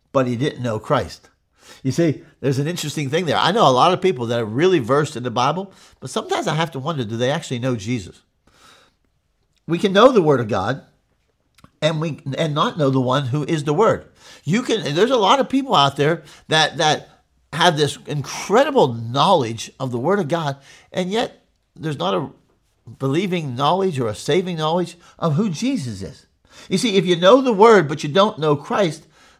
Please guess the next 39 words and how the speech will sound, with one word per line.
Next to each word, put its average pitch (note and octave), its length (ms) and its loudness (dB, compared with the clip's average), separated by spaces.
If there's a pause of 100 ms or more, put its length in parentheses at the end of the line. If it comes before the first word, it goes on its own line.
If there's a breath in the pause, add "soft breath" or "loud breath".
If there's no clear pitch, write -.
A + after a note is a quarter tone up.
(140)
then G3 160 2
I G3 60 6
don't A3 220 2
know F#3 140 6
that F3+ 160 2
you F#3 80 6
actually E3+ 320 2
know G#3+ 260 6
the F#3+ 100 0
Word, D3+ 280 6
because E3+ 320 2
the D#3 80 0
Word F#3+ 540 4
is G#3 160 2
a G3+ 60 4
person - 680 -2 (420 soft breath)
and C3+ 140 -6
is D#3 120 -4
the C#3+ 60 -8
person C3+ 380 -2
of C3 60 -4
Jesus. C3+ 460 -2 (500 loud breath)
Here's F3 180 2
what F3 140 2
the D3+ 80 0 (300)
Bible C3+ 240 2
says C3+ 200 -4
about B2 240 0
the A#2+ 60 -6
Word. A2+ 400 -2 (420 soft breath)
It B2 80 -8
says, D3 160 -4
"For C#3 140 0
the B2+ 100 2
Word D3+ 260 6
of A3 140 4
God C#3 380 2 (420)
is C3 160 0
living F3+ 420 -2